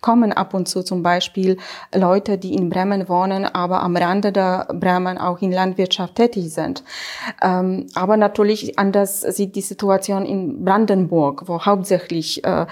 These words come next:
die, die Menschen, die hier kommen, in Landwirtschaft tätig sind. Was Bremen betrifft, da sind eher Leute, die, ähm, würde ich sagen, im Niedriglohnsektor arbeiten beziehungsweise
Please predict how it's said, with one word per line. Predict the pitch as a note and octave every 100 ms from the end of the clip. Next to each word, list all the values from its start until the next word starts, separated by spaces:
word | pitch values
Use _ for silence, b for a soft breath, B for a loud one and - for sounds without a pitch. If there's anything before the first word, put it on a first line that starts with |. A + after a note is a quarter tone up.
| B B B
die, | F#3+ F#3 E3
die | - F#3+
Menschen, | F3 F#3 G3 F#3+
die | F3+
hier | F#3+ F3+
kommen, | - F3+ F3 E3+
in | F#3
Landwirtschaft | E3 F#3 F#3+ E3+ - D#3+ D#3+
tätig | D#3 D#3 D#3+
sind. | D#3+ C#3 - B B B
Was | G3+ F#3+
Bremen | G#3 B3+ C4+ A#3
betrifft, | G#3 G3 F3+ E3+ - E3+ F#3
da | F#3
sind | G3 G3 -
eher | G3+ A3 A3
Leute, | G3 F#3 G#3+ A#3 A3
die, | G3 F#3+ G3 B B B B B B B _ _ - - -
ähm, | G3 G3 G3+ G#3 G#3 G#3 G#3 B B B B B _
würde | - G3 G#3 G#3+
ich | G3 F#3
sagen, | F#3 F3+ G3 G#3 G3+ - - -
im | G#3+
Niedriglohnsektor | A3 B3+ F#3 F3+ F#3+ E3+ F3+ F#3 F#3+ F#3+ G3+ F#3 F#3 F#3+ b _ _ -
arbeiten | F3+ F3+ F#3 G3 G#3 B3+ B3+
beziehungsweise | A#3 - A#3 A3 A3 G#3+ A3